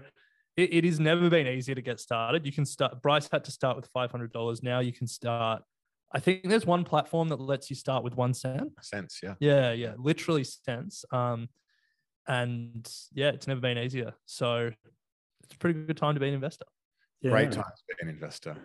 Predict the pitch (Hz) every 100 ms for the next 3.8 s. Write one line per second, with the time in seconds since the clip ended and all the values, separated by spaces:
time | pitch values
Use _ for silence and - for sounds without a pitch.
0 | - _ 87 87 87 95 113 101 85 90
1 | - - 90 - - 92 87 165 160 78
2 | - - - 320 - 202 190 294 147 156
3 | 226 - - 147 120 117 131 123